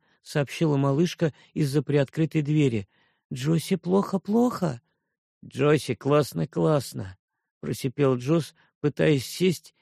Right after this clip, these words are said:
и разразился таким кашлем, будто что-то разрывало его изнутри. «Где Нэн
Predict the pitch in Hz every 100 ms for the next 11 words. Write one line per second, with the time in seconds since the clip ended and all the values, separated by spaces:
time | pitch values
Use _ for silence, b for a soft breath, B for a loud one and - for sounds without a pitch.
0 | _ - 180 160 143 156 - 170 - 156
1 | - 180 - - 175 139 - - - 147
2 | 107 b b - 165 - - - - 190
3 | - 117 b b b 147 151 131 160 151
4 | 165 156 143 139 147 139 127 143 - 135
5 | 104 - _ _ _ _ _ - 123 160
6 | 143 135 143 135